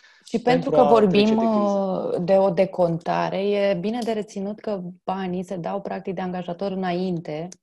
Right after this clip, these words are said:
Speaker 1: salariatului, da? Deci salariul,
Speaker 2: Mhm.
Speaker 1: sala-, uh, și-l primește angajatul de la firmă și ulterior firma trebuie să facă toate diligențele pentru a obține acei două mii două sute cincizeci și trei de lei cât vine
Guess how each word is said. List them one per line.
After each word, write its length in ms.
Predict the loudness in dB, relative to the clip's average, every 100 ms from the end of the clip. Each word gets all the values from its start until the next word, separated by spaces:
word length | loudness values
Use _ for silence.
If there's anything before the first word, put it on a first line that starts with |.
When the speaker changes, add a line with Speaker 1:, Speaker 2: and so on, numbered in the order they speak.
| _
Speaker 1:
salariatului, 840 | -10 -6 -4 -2 -4 -6 -6 -6 -4
da? 260 | -4 -2
Deci 120 | -2
salariul, 520 | -2 -4 0 0 0 -2
Speaker 2:
Mhm. 340 | -4 -6 -10
Speaker 1:
sala-, 300 | -2 -2 -2 -6
uh, 180 | -4 -4 -6 -16
și-l 220 | -8 -6
primește 480 | -4 -2 -2 -4 -6
angajatul 560 | -4 -4 -2 -2 -4
de 120 | -6
la 200 | -2 -2
firmă 720 | -4 -6 -4 -4 -6 -10 -8 -10 -12 -20 -20
și 120 | -6
ulterior 560 | 0 2 2 0 0 -2
firma 580 | -4 -2 0 0 -4 -6
trebuie 380 | -6 -4 -4 -6
să 120 | -8
facă 300 | -8 -6 -4
toate 220 | -4 -4
diligențele 600 | -4 -6 -4 -4 -4 -4
pentru 260 | -4 -4 -4
a 140 | -4
obține 400 | -2 -4 -4 -4 -4
acei 440 | -2 -2 -2 -2
două 180 | -2 -2
mii 120 | -2
două 200 | 0 0
sute 140 | 0 -4
cincizeci 280 | -8 -6 -6
și 80 |
trei 180 | -2 -2
de 80 | 0
lei 220 | 0 0
cât 180 | 0 -10 _
vine 640 | -8 -6 -8 -8 -10 -12